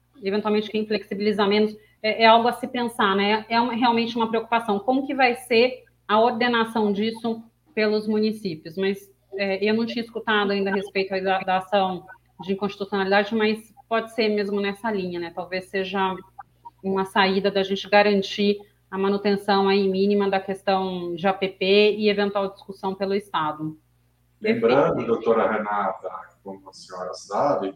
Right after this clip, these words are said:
Speaker 2: que a maioria dos municípios brasileiros tem menos de vinte mil habitantes.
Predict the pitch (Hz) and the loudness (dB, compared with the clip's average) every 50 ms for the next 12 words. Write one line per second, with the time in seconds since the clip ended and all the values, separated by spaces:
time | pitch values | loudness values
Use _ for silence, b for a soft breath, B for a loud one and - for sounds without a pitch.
0 | _ _ 110 110 110 107 104 101 101 98 107 120 120 120 120 139 151 - - 285 | _ _ -10 -8 -6 -4 -4 -4 -4 -4 -4 -6 -4 -4 -4 -4 -6 -6 -8 -10
1 | - - 127 - - - - 123 - - - 220 - 113 110 208 - 202 - - | -8 -8 -8 -8 -8 -10 -12 -14 -12 -12 -14 -10 -6 -6 -4 -4 -4 -6 -6 -4
2 | 196 123 151 - - - - - - - _ _ _ _ _ _ _ _ _ 160 | -4 -2 -2 -2 -2 -4 -6 -12 -18 -20 _ _ _ _ _ _ _ _ _ -10
3 | 160 175 175 180 196 208 208 190 - 190 180 160 180 208 202 - - 175 180 190 | -10 -8 -6 -4 -2 -2 -2 -2 -4 -6 -8 -6 -6 -6 -6 -6 -8 -6 -4 -4
4 | 190 185 - - 139 139 156 170 - - - - - _ _ | -4 -6 -6 -6 -6 -6 -6 -8 -12 -18 -20 -20 -20 _ _